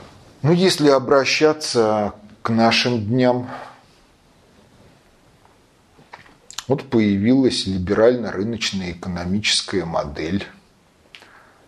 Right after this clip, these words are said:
и под неё была заточена система образования – написана Конституция, написано всё действующее законодательство под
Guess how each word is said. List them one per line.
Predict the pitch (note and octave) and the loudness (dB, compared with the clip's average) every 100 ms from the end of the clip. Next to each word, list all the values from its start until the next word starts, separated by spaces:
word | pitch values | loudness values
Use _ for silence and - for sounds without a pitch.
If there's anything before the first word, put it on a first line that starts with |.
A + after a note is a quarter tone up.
| _ _ | _ _
и | - | -12
под | - F2 | -6 -4
неё | G#2 G#2 G2+ C#3 | 0 0 4 2
была | A2+ G2+ G2+ G2 | 2 -2 0 0
заточена | E2+ F#2+ F#2+ G2 - F2 E2+ | -2 -4 -4 -4 -4 -6 -4
система | - - - - B2 G2 D#2+ | -4 -4 -4 -2 -2 -2 -4
образования – | D#2+ E2+ - - D#2 D#2+ G2 A#2 A#2 A2 G#2 F#2+ - _ _ _ _ _ _ _ _ _ _ | -6 -8 -8 -10 -8 -4 -2 -2 -4 -8 -10 -14 -18 _ _ _ _ _ _ _ _ _ _
написана | F2 E2+ - B2+ - E2+ E2 | -10 -8 -4 -4 -4 -8 -12
Конституция, | - D#2 - - D2+ - F#2 B2 B2 - A2+ A2 G#2 G2+ | -12 -8 -8 -8 -14 -8 -2 -2 0 -2 -2 -4 -6 -8
написано | F#2+ F#2 - A2 - F#2+ F2+ F2 E2+ D#2+ - - _ _ A#2+ - | -6 -6 -4 -4 -4 -6 -10 -12 -12 -14 -18 -20 _ _ -20 -6
всё | - - G2 | -4 -2 -4
действующее | E2+ F#2+ F2+ - - F#2 E2+ - - D#2+ | -2 -4 -4 -4 -8 -12 -8 -6 -6 -6
законодательство | E2 - E2 E2 D#2+ D2+ F#2 G2 G#2+ G2+ - G#2 G#2 G2+ - - - - - - - - - _ _ | -8 -8 -10 -10 -12 -6 -4 -4 -6 -6 -6 -6 -6 -6 -12 -20 -14 -14 -14 -20 -20 -20 -20 _ _
под | - G2+ E2+ | -2 -2 -2